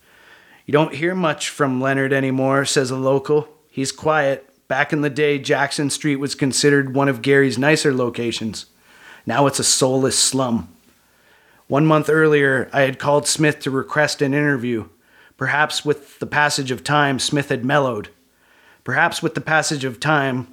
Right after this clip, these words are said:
he had a story to hel-, to tell. Perhaps. 'My name is Jeff Pearlman. I'm a writer for E S P N dot com, and I wanted to see if I could talk to you.'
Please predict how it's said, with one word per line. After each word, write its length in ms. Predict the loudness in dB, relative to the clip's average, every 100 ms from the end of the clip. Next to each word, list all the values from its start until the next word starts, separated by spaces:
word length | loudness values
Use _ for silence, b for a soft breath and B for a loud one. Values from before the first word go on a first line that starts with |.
| -6
he 120 | -2
had 80 | 0
a 40 |
story 360 | 0 2 0 0
to 100 | -4
hel-, 320 | -4 -6 -8 _
to 100 | -12
tell. 340 | -4 -4 -4 -10 _ _ _ -10
Perhaps. 580 | -2 -2 -2 -4 -8 -10 b b b b b b b b
'My 80 | -4
name 160 | 0 0
is 120 | 0
Jeff 280 | 0 0 0
Pearlman. 480 | 0 2 4 2 -2 -6
I'm 160 | 0
a 40 | 2
writer 280 | 2 2 2
for 160 | 0
E 140 | 2 2
S 100 | 2
P 120 | 2
N 220 | 2 2
dot 240 | 2 0
com, 320 | 0 2 2 2
and 80 |
I 60 | 0
wanted 300 | 0 0 0
to 60 | -2
see 280 | -2 2
if 100 | 2
I 120 | 2 -2
could 180 | -2
talk 240 | 0 2 2
to 100 | -2
you.' 220 | -4 -6